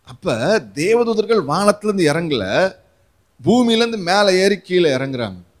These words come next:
அந்த தரிசனம் அதான். அப்ப அந்த ஸ்தானத்துல, அந்த பர்டிகுலர் இடத்துல தேவதூதர்களை கர்த்தர் வைத்திருந்தார். அவர்கள் வானத்திற்கும்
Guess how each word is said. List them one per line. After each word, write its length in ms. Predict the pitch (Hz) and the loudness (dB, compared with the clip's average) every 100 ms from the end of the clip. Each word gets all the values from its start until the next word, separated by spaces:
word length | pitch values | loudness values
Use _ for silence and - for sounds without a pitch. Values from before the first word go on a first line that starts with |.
| _ _ _ _ _ _ _ | _ _ _ _ _ _ _
அந்த 140 | 120 | -12
தரிசனம் 540 | 110 135 160 - 143 110 | -8 -6 -6 -6 -6 -4
அதான். 280 | 110 110 - _ _ _ _ _ _ _ _ _ _ _ _ _ _ _ _ _ | -2 -2 -6 _ _ _ _ _ _ _ _ _ _ _ _ _ _ _ _ _
அப்ப 200 | _ 117 101 113 170 _ _ _ - | _ -12 -8 -8 -8 _ _ _ -8
அந்த 380 | 127 139 143 143 | -2 2 2 0
ஸ்தானத்துல, 580 | - 160 202 180 151 147 | -2 -2 0 0 -2 -4
அந்த 140 | 127 - | -4 -6
பர்டிகுலர் 520 | 147 147 190 175 139 | -10 -10 -8 -4 -4
இடத்துல 320 | 123 147 151 120 101 147 - _ _ _ _ | -4 -8 -6 -6 -4 -6 -10 _ _ _ _
தேவதூதர்களை 800 | 113 139 156 147 143 139 127 127 127 | -6 -4 -4 -4 -4 -4 -6 -6 -8
கர்த்தர் 400 | 117 - 120 110 | -14 -10 -6 -4
வைத்திருந்தார். 580 | 110 - 104 95 92 - _ _ _ _ _ _ _ - | -6 -10 -14 -12 -12 -16 _ _ _ _ _ _ _ -16
அவர்கள் 440 | 139 151 131 123 | -6 -4 -4 -4
வானத்திற்கும் 840 | 110 123 156 - - - - 147 | -6 -10 -8 -8 -10 -14 -8 -6